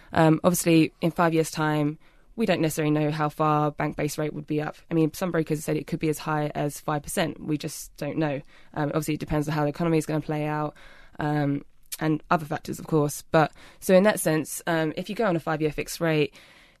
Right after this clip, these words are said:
the rate's around about, I think the cheapest you can get is just under five percent at the moment. That's fairly okay for a five-year fixed rate. Um, so if you go for a five-year fixed rate, then you probably won't have to worry about having to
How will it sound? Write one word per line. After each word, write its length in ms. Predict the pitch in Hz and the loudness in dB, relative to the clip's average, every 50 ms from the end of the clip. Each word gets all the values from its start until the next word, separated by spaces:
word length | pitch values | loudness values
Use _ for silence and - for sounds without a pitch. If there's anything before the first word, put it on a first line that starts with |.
| - - _ _ _ | -20 -20 _ _ _
the 160 | - 202 190 196 | 2 4 6 6
rate's 240 | 226 220 - - | 6 4 2 2
around 440 | 208 190 190 190 185 185 180 180 175 | 2 4 4 6 6 6 6 6 4
about, 360 | 175 160 180 170 165 165 165 | 4 4 4 4 6 6 6
I 60 | 165 175 | 6 4
think 160 | 254 233 190 | 2 -2 -4
the 40 | - | -4
cheapest 240 | 202 - 175 - | -4 -4 -4 -4
you 60 | 175 170 | -2 -2
can 80 | 165 | 0
get 160 | 151 170 156 | 0 0 0
is 220 | - - - - - _ | 0 -2 -6 -8 -6 _
just 200 | - - - - | -2 -2 0 0
under 160 | 165 156 160 | 0 0 0
five 240 | - - 160 151 147 | 2 2 0 0 0
percent 320 | 165 - - 156 143 - | -2 -4 -2 -2 -2 -2
at 40 | - | -2
the 60 | 143 | -2
moment. 460 | 147 156 151 147 147 151 147 147 - - - - - _ | 0 2 2 2 2 2 0 -2 -4 -8 -14 -20 -16 _
That's 180 | - 254 - - - - _ | -8 -8 -8 -8 -12 -10 _
fairly 360 | - 294 240 196 180 175 170 - - - | 2 2 4 4 2 0 -2 -4 -8 -6
okay 380 | - 165 156 - 170 160 160 175 | -4 -4 -2 -2 -2 0 -2 -2
for 300 | - - - 170 165 160 | -2 -4 -2 0 0 0
a 40 | 160 | 0
five-year 320 | - 170 165 160 165 160 | 0 -2 -2 0 -2 -4
fixed 240 | - - - - - | -4 -6 -8 -8 -6
rate. 220 | 190 202 208 - - - - - - - - - | -4 -4 -6 -6 -10 -18 -20 -20 -20 -20 -18 -4
Um, 520 | - - 170 170 170 175 180 175 175 - - _ _ _ | 0 2 4 6 6 6 4 2 0 -2 -6 _ _ _
so 140 | - - 214 | -4 0 2
if 140 | 208 220 - | 2 2 2
you 80 | 233 202 | 2 0
go 100 | 220 190 | 0 0
for 100 | 185 170 | 0 0
a 40 | 156 | -2
five-year 280 | 165 156 156 156 151 | -2 0 0 0 -2
fixed 260 | - 160 - - - | -2 -4 -6 -6 -4
rate, 360 | - 160 160 156 151 - - _ _ - | -2 0 2 2 0 0 -2 _ _ -6
then 220 | - 156 151 151 | -2 0 0 2
you 220 | 151 151 156 147 - - _ _ _ _ _ _ | 2 2 2 0 -2 -6 _ _ _ _ _ _
probably 280 | - 208 185 175 165 160 | -2 0 2 2 2 2
won't 220 | 147 165 175 170 | 2 2 2 2
have 160 | 165 165 151 - | 0 -2 -4 -4
to 80 | 156 | -2
worry 220 | 151 156 156 156 151 | 0 2 2 2 2
about 340 | 147 151 151 147 - - | 2 0 -2 -4 -4 -8
having 280 | - 160 156 156 151 147 | -10 -6 -4 -2 -2 -2
to 420 | - - 151 147 147 147 147 139 | -2 -2 0 0 0 0 -2 -4